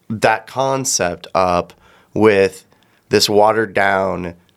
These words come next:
taking a Sabbath once a week, right? Because it's,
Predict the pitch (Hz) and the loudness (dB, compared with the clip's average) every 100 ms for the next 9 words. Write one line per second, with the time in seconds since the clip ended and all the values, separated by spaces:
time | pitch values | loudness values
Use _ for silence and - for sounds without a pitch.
0 | _ - 117 101 101 98 - 104 92 92 | _ -4 -4 -2 -8 -6 -2 0 0 -4
1 | 87 92 95 92 92 87 95 85 82 _ | -10 -4 -4 -2 -4 -4 -6 -6 -10 _
2 | 95 90 - 101 95 - | -4 -4 -4 -8 -4 -4